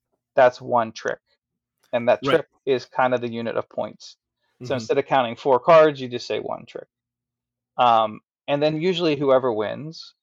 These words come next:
Speaker 1: uh, and I'll say usually a lot because, uh, that's the whole point of the,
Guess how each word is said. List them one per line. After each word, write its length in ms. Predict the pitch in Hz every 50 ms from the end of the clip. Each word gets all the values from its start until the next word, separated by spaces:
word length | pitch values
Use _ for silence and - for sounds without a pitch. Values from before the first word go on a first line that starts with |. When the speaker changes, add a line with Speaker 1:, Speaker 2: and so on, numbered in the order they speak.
| _ -
Speaker 1:
uh, 260 | 127 120 117 113 110
and 100 | 120 123
I'll 100 | 127 123
say 160 | - - 131
usually 320 | 120 123 123 120 120 120 110
a 80 | 110
lot 200 | 113 117 107 -
because, 540 | - 117 - - 120 113 110 113 113 - - _ _ _ _ _ _
uh, 180 | - 113 110 110
that's 240 | 113 120 123 123 -
the 80 | 120
whole 140 | 113 117 110
point 260 | - - 120 117 117
of 80 | 113 113
the, 240 | 117 120 117 -